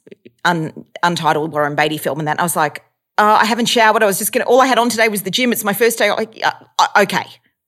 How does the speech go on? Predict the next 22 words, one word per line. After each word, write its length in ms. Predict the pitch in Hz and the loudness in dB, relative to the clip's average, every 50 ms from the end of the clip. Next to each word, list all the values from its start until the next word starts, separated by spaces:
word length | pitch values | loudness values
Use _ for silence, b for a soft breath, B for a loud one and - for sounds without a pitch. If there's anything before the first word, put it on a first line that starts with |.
| _ _ _ - | _ _ _ 0
I'm 140 | 190 185 - | 0 2 2
coming 260 | 190 185 185 180 180 | 0 0 0 0 -2
right 180 | 170 165 165 - | -2 -4 -4 -6
now." 160 | - 151 143 | -6 -8 -8
And 80 | 143 151 | -6 -6
they're 80 | 151 151 | -4 -4
like, 160 | 160 160 165 | -4 -2 0
"We," 140 | 180 185 - | -2 -2 0
you, 140 | 180 185 180 | -2 -6 -6
'cause 160 | 180 - 185 | -4 -4 -4
they're 120 | 160 202 208 | -2 0 2
like, 200 | 208 180 165 - 170 | 2 0 0 0 0
"We 120 | 180 190 180 | 2 4 4
don't 220 | 185 170 170 156 | 4 2 0 0
care. 240 | - - 160 151 147 | -4 -4 -4 -4 -4
Just 220 | 143 160 156 - | -4 -4 -6 -6
come 180 | - 165 160 156 | -4 -4 -6 -4
here 160 | 147 156 151 | -4 -2 -2
without 240 | 147 143 143 147 160 | -2 0 0 -2 -2
having 220 | 147 139 - 139 | -4 -6 -10 -10
a 40 | 143 | -10
shower. 520 | 143 - 147 139 147 147 147 143 139 139 | -8 -6 -4 -4 -4 -2 -2 -2 -4 -6